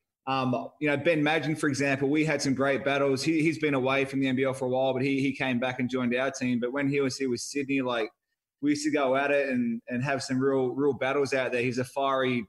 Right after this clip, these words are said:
player like I am, and to have him on my team now was, was a lot of fun. And, you know, guys like Ty Wesley, who you just watch them play and you always scout the other team, and he's always a handful to deal with. But now having him on your own team, it just makes life so much easier. So,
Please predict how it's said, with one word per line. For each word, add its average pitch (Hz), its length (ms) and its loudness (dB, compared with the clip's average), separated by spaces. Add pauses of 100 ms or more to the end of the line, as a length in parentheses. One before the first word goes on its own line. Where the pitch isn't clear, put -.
player 131 240 0
like 127 300 -2
I 135 160 0
am, 135 200 0
and 123 160 0 (100)
to 135 60 -2
have 143 220 0
him 143 160 -2
on 135 100 0
my 127 180 0 (120)
team 135 220 0
now 123 240 0
was, 117 200 -4
was 131 160 -2
a 123 60 -12
lot 127 160 -2
of 113 140 -2
fun. 131 240 0
And, 117 200 -2 (120)
you 123 100 -6
know, 123 80 -2
guys 131 260 -2
like 131 220 -4
Ty 131 160 -2
Wesley, 127 460 0
who 127 240 0 (640)
you 139 100 -4
just 156 240 -2
watch 151 260 0
them 143 240 -2
play 151 220 2
and 143 100 0
you 139 80 2
always 151 360 2
scout 147 500 -2
the 143 80 0
other 131 160 -2
team, 143 380 -2
and 123 260 -2
he's 135 160 -2
always 139 300 0
a 123 80 -2
handful 135 420 -4
to 123 60 -2
deal 135 260 0
with. 127 220 0
But 131 100 -6
now 139 220 0
having 131 240 0
him 127 160 0
on 120 100 0
your 123 180 0
own 120 160 0
team, 135 220 -2
it 120 160 -2
just 131 180 -6
makes 131 360 -4
life 123 260 -4
so 127 80 -4
much 120 180 -4
easier. 120 320 -2
So, 113 380 -2